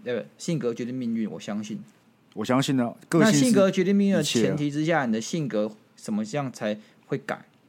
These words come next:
Speaker 1: 就是你发生痛苦的时候，你性格才会改。那你这些性格，既然我们都知道性格跟命运跟痛苦都连接，连接在一起了，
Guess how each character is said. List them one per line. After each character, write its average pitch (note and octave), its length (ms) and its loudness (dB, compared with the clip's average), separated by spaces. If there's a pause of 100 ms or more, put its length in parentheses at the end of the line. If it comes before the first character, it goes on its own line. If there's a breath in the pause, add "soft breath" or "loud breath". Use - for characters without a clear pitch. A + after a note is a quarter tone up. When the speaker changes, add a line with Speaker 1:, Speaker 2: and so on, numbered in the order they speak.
(180)
Speaker 1:
就 B2+ 120 -10
是 B2 80 -8
你 A#2 60 -8
发 A#2 160 -6
生 B2 160 -6
痛 A#2+ 240 -8
苦 F#2+ 160 -14
的 F#2 80 -14
时 A2 80 -14
候， F2+ 80 -10
你 F#2 140 -14
性 - 240 -12
格 G2+ 80 -10
才 - 100 -18
会 - 240 -20
改。 - 80 -14 (680 soft breath)
那 G#3 140 2
你 D#3 180 2
这 G#2+ 60 -8
些 F3 140 0
性 F3 240 0
格， A#2+ 300 -2 (800 soft breath)
既 G3 120 0
然 F#3+ 120 4
我 B2 60 0
们 B2 160 -4
都 D3 160 0
知 D3+ 140 -8
道 D#3 160 4
性 E3 240 -2
格 A#2 100 0
跟 B2 100 0
命 C#3+ 200 -4
运 C3+ 80 -6
跟 C#3 120 -4
痛 C3 220 -4
苦 - 180 -12
都 A2 100 -6
连 G2+ 220 -6
接， G#2 220 -8
连 A2+ 180 -6
接 A2 140 -8
在 A2 140 -6
一 A2 80 -4
起 - 240 -14
了， - 80 -20